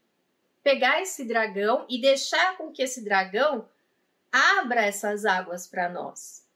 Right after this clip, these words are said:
com que nós possamos a-, acessar esses conteúdos inconscientes, que são tão importantes pro nosso crescimento. Então, seguindo aqui, vamos pra Grécia e vamos ver que na Grécia, Tiamat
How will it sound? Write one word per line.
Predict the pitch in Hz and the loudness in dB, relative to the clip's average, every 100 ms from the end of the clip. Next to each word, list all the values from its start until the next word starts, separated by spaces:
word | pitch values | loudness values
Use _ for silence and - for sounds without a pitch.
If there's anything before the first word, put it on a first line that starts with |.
| _ | _
com | 208 | -10
que | 208 233 214 196 | -4 -2 -2 -2
nós | 220 247 330 | 0 0 0
possamos | - 254 - 269 277 | -4 -6 -2 -2 0
a-, | 247 - | -6 -6
acessar | - 208 214 - 233 233 - 240 247 240 | -4 -4 -4 -4 -6 -4 0 2 4 2
esses | 208 - - | -2 -6 -10
conteúdos | 190 185 196 180 180 180 | -10 -8 -10 -10 -14 -16
inconscientes, | 180 185 180 185 - 208 170 156 - - - - _ _ _ _ _ | -16 -12 -10 -10 -12 -10 -10 -12 -18 -20 -20 -20 _ _ _ _ _
que | - | -14
são | 196 214 | -4 -2
tão | 214 233 | 2 2
importantes | 220 226 226 220 208 208 | 2 0 -2 0 -4 -4
pro | - 214 220 | -6 -4 -2
nosso | 202 202 - 226 | -2 -2 -6 -10
crescimento. | 226 208 208 254 262 190 165 _ _ _ - | -4 -4 -4 -6 -4 -4 -6 _ _ _ -12
Então, | 202 247 320 - | -2 2 0 -2
seguindo | - 247 196 233 320 | -4 -2 0 -2 -2
aqui, | 226 208 - 240 403 - | -2 -2 -4 -4 -4 -2
vamos | 214 233 - | -2 -2 -4
pra | 214 185 | -2 0
Grécia | 175 170 202 247 359 427 _ - | 0 0 0 -2 -8 -8 _ -10
e | 226 | -2
vamos | 269 294 | -2 -2
ver | 254 262 | -4 -4
que | 277 | -2
na | 269 | -2
Grécia, | 220 180 180 247 269 220 175 - | -2 0 0 0 -4 -8 -8 -8
Tiamat | - 294 294 196 190 277 277 - | -8 -2 0 2 2 2 -4 -14